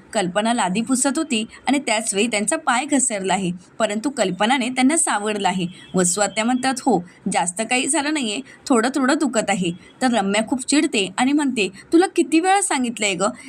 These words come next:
चालताना बघून चालत जा, स्वतःची काळजी घे, परंतु नाही, ऐकायचंच नाहीये तुला." वसू आत्या म्हणतात, "काळजी करू नकोस, आता मी खरंच बरी आहे, आता घेऊन जाशील का मला?" तर आता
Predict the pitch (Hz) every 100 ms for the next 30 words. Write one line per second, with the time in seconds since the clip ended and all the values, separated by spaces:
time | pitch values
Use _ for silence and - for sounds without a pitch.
0 | 254 - 233 196 247 302 254 208 247 330
1 | 294 220 214 214 202 220 240 247 254 302
2 | 285 208 202 196 311 214 175 - - 254
3 | 262 294 285 247 214 180 - - 208 180
4 | 233 262 359 359 370 320 254 226 202 185
5 | - - 190 190 196 190 202 208 220 285
6 | - 208 185 262 269 202 208 294 220 185
7 | 185 - - - 220 269 320 277 220 302
8 | 262 240 208 180 202 180 - - 240 247
9 | 285 311 302 285 285 302 302 285 247 214
10 | 220 - - - 233 208 180 196